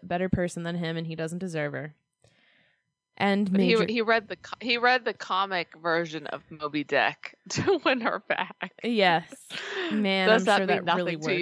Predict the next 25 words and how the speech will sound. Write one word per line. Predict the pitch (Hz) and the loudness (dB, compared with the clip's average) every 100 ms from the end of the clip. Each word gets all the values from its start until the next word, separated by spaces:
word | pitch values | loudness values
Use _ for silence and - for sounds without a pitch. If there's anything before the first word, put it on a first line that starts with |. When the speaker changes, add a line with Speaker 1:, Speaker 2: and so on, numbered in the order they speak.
| 175 | 2
Speaker 2:
to | 269 | 2
Speaker 1:
worked. | - - | 0 -4
Speaker 2:
you? | 294 | -10
<laughs> | |
Speaker 1:
Yeah. | 208 180 156 170 - - _ _ _ _ _ | -4 -2 0 -4 -6 -18 _ _ _ _ _
Really | 190 185 185 | -4 0 0
tried | 175 - 180 175 | -2 0 0 2
hard. | 180 170 160 170 - _ _ - 698 _ _ _ _ _ - - _ - - _ _ _ _ | 0 -2 -2 -6 -12 _ _ -20 -20 _ _ _ _ _ -14 -14 _ -20 -20 _ _ _ _
Stalking | - - 185 185 185 185 | -6 2 2 2 0 0
her | 185 180 | 2 2
in | 165 170 | 2 0
the, | 160 156 151 | 0 0 2
uh, | 143 131 131 165 - | 2 2 2 -2 -8
the | - 156 123 - | -6 -4 -4 -2
golf | 180 170 175 | 4 6 4
cart | - 196 196 - | 4 2 2 0
from | 175 170 | -4 -2
the | 165 | -4
stadium. | - 175 175 185 196 196 - - _ _ _ _ _ _ _ _ _ _ _ _ _ _ _ - | -2 0 0 0 0 -4 -10 -20 _ _ _ _ _ _ _ _ _ _ _ _ _ _ _ -6
Speaker 2:
Oh, | 156 | -2
I | 147 | 0
don't | 143 - | 0 -4
remember | 67 58 50 71 | -6 -10 -6 -2
that | 73 - | 0 -2
part. | - 78 71 | 0 0 0